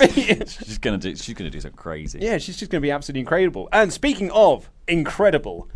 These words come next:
Speaker 2: holy heckins did I enjoy this. Danny Burch and Oney Lorcan versus the
Speaker 1: This was
Speaker 2: Mighty.
Speaker 1: wicked.
Speaker 2: Following on from a couple of weeks ago where they had that house show match and the,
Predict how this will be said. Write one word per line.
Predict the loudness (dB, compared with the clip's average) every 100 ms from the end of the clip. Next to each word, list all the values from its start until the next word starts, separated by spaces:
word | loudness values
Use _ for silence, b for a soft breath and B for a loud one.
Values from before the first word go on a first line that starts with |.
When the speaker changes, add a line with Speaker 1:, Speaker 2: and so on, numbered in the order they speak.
| 0
Speaker 2:
holy | 4 4 4 2 0 -2 -8 -4
heckins | 0 0 0 -4 -4
did | -2
I | -2
enjoy | -2 -2 -2 -2
this. | -2 -4 -6 -12 b b 0
Danny | 2 2
Burch | 2 4 4
and | 2 2
Oney | 4 4
Lorcan | 4 2 2 0
versus | 4 4 4 -2
the | -4
Speaker 1:
This | -4
was | -2
Speaker 2:
Mighty. | -2 -2 -2 -2
Speaker 1:
wicked. | -4 -10 -16 -16 -18 -20 -18 -4
Speaker 2:
Following | 0 2 2 0
on | 0 -2
from | -2 -2
a |
couple | -2 -4
of | -4
weeks | -6 -4
ago | -2
where | -2
they | -2
had | -6 -6
that | -10
house | -10 -10
show | -8 -8
match | -8 -10 -10
and |
the, | -14